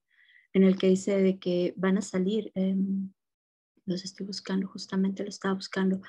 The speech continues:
"Hoy somos un ejército encerrado e insomne que vela sus armas porque al salir de aquí se enfrentará otra vez a la verdadera pesadilla", y, y habla acerca de este, esta lucha que ahora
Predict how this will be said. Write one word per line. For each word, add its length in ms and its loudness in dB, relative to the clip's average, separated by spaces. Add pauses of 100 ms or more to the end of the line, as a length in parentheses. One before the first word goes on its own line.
(300)
"Hoy 120 6
somos 280 2
un 100 4
ejército 440 0
encerrado 540 -2
e 80 0
insomne 600 2 (400)
que 120 6
vela 260 6
sus 360 -6
armas 580 -2
porque 220 -2
al 60 2
salir 380 2
de 80 0
aquí 480 -2 (300)
se 180 2
enfrentará 720 2
otra 280 -2
vez 260 0 (200)
a 140 0
la 120 0
verdadera 520 -2
pesadilla", 680 0 (560)
y, 340 4
y 120 4
habla 220 4
acerca 440 -2
de 400 0
este, 840 -2
esta 200 -2
lucha 340 2
que 100 0
ahora 400 2